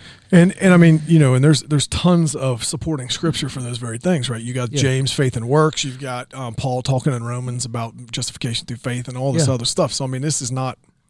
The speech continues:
Speaker 2: Yeah.
Speaker 1: it's not a new idea.
Speaker 2: And you got
Speaker 1: Right.
Speaker 2: Paul talking about,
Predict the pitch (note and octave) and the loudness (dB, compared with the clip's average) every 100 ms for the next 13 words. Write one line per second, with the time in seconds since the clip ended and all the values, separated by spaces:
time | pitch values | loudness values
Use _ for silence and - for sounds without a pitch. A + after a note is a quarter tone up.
0 | - E3+ B2 G#3 G3+ D#3 D#3 C3+ B2 B2 | -2 0 2 4 4 6 4 4 0 -2
1 | A2 A2 - F#3 G#3+ G3+ G3 - - E3+ | -4 -6 2 4 6 6 6 2 2 6
2 | D#3 D#3+ D3 D3 C#3+ - | 8 8 6 4 4 2